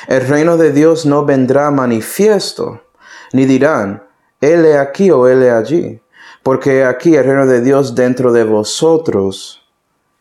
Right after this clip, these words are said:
está". ¿Sí va? Entonces Jesús dice que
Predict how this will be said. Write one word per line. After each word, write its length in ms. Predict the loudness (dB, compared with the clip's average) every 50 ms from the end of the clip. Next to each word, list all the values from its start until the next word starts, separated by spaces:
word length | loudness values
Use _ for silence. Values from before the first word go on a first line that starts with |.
| _ -8
está". 1000 | -6 -6 -6 -6 -8 -10 -8 -6 -6 -6 -6 -8 -10 -12 -16 -20 -20 -20 _ _ _ _ _ _
¿Sí 180 | _ -16 -14 -12
va? 260 | -12 -12 -12 -14 -16 _ _ _ _ _ _ _ -20 -20 _ -20 _ _ _ _ _ _ _ _ _ -20 _ _ _ _ _ _ _ _ _ _ _ _ -12 -6
Entonces 280 | -4 -2 -2 0 0 2
Jesús 420 | 2 0 0 0 -2 -2 -2 -2
dice 420 | 0 0 2 0 0 0 -2 -2 -2
que 640 | 0 0 0 0 2 0 0 -2 -2 -6 -8 -10